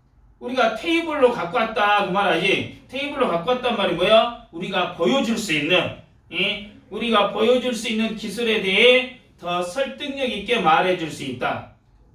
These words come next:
어쩐다면 만약 우리가 적극적으로 그러한 프레젠테이션, 그러한 보여주기를 적극적으로 컬티베이트, 개발한다면,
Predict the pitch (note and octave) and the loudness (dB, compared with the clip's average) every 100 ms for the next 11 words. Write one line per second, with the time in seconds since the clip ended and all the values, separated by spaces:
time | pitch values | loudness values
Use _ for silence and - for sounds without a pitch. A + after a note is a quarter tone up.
0 | - E3 G3+ D4 C#4+ A3 E3 - - - | -2 2 4 6 6 6 2 -2 -2 2
1 | C4+ D4+ D4 B3+ B3 B3 A3+ - G3 G3 | 2 2 0 0 0 2 0 -2 -6 -6
2 | C#4+ A#3 - B3+ A#3 C#4 B3+ - - - | -8 -8 0 2 4 6 6 6 0 -16
3 | _ _ _ _ _ _ _ _ _ _ | _ _ _ _ _ _ _ _ _ _
4 | _ _ _ _ - - - - - - | _ _ _ _ -20 -20 -20 -20 -14 2
5 | F#3 G#3 G3 A#2 G#2+ - _ - C4 C4 | 6 6 6 2 -4 -14 _ -14 -2 0
6 | A#3+ A3+ A#3+ A#3+ G3+ C3+ A2+ - A3 A#3 | 0 -2 -2 -2 -2 -2 -4 -8 -2 2
7 | G3+ F#3 F#3 G#3+ A#3 A3+ G3+ G#3 A#3+ A#3+ | 2 0 0 2 2 0 -2 4 4 2
8 | - - - F3+ A#3 A#3 A3+ G#3+ A3 A#3+ | -6 -16 -8 -8 -4 -4 -2 -4 2 2
9 | A#3+ A#3 - B3+ - F#3 F3+ D#3 A2+ - | 2 -2 -6 -6 -6 -2 0 0 -4 -16
10 | - - - A#2+ C3+ E3 E3+ D3 C#3 B2 | -20 -20 -18 -12 -4 -2 -2 -4 -6 -6
11 | A#2+ A2+ A2+ - | -4 -6 -6 -12